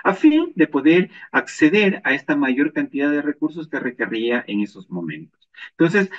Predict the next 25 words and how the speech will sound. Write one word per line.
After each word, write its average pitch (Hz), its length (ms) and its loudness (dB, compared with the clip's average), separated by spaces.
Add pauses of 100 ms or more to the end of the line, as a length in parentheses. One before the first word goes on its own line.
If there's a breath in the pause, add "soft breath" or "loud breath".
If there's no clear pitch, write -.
(100)
allí 160 400 -2
como 214 220 -2
que - 100 2
ponemos 165 480 0
una 156 260 2
situación 156 640 -2 (220 loud breath)
media 170 300 2
doble, 220 360 2
¿no 107 100 -4
es - 100 -18
cierto? 151 400 -4
Por 143 180 4
un 170 140 6
lado, 185 420 2 (160)
tenemos 143 480 2
que 180 140 2
pedir 135 460 -2
un 135 160 -10
crédito 151 400 0
más 170 200 -4
alto, 233 360 -6
pero 147 160 -2
tenemos 131 360 -2
que 160 120 -2
pagar 175 480 -2